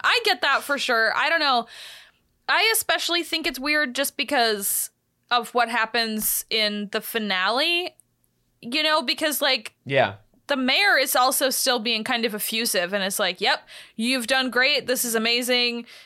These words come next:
Speaker 1: You know, y-, this, you'll, all your debt will be paid," like, all of this. And I'm just sort of like, I don't, like, what are, what exactly?
Speaker 2: That's
Speaker 1: Also, I,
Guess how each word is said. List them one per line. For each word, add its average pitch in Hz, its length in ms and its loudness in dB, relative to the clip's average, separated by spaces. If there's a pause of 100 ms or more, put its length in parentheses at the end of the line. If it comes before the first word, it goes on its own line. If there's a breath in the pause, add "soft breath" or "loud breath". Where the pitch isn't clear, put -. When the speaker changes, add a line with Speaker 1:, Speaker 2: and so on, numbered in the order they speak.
Speaker 1:
You 226 140 -2
know, 202 500 2
y-, - 140 -10 (100)
this, 220 300 -2
you'll, 220 360 -2 (140)
all 247 220 4
your 226 180 0
debt 240 280 2
will 247 100 2
be 220 160 0
paid," 247 480 2
like, 208 260 0
all 214 220 4
of 208 100 -2
this. 220 240 2
And 220 100 2
I'm 226 160 0
just 240 160 -2
sort 254 200 2
of 240 100 -4
like, 240 340 0
I 349 200 -6
don't, 381 540 0 (680)
like, 277 200 -2
what 302 240 2
are, 403 220 4
what 320 340 0
exactly? 233 920 0 (180 soft breath)
Speaker 2:
That's 277 420 4
Speaker 1:
Also, 440 280 4
I, 370 340 4